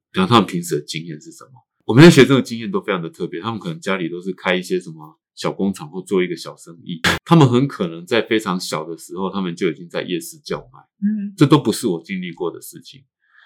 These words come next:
Speaker 1: 但是你，你去跟他们了解，那你就会知道说，哦，原来其实他们的生活是怎样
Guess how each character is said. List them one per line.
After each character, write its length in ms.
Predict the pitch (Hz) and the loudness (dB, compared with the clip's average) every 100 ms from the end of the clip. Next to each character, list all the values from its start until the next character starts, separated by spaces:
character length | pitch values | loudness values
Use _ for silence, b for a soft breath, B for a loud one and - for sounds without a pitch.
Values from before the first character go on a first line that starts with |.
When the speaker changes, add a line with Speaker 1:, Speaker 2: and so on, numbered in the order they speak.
| _ | _
Speaker 1:
但 80 | 175 | 6
是 120 | 175 | 8
你， 240 | 143 98 92 | 8 6 -2
你 80 | 98 | -6
去 140 | 123 | -2
跟 260 | 143 - 131 | 2 6 6
他 120 | 131 | 4
们 280 | 120 104 104 - | 2 0 -2 4
了 300 | 107 95 107 | 8 8 6
解， 380 | 110 98 80 85 | 0 -6 -6 -4
那 140 | 113 | -4
你 100 | 98 | -2
就 120 | 80 | -2
会 100 | 101 | -4
知 100 | 92 | -2
道 160 | 98 90 | -2 -4
说， 120 | 101 | -2
哦， 200 | 139 117 | 2 2
原 160 | 87 98 | 2 -4
来 120 | 104 | -4
其 200 | 90 - | -6 -6
实 80 | 98 | -8
他 120 | - | 0
们 120 | 120 104 | 2 4
的 80 | |
生 260 | 92 - 101 | 2 2 -4
活 180 | 92 78 | -6 -12
是 120 | 92 | -14
怎 240 | - 78 | -14 -12
样 200 | 82 87 | -10 -10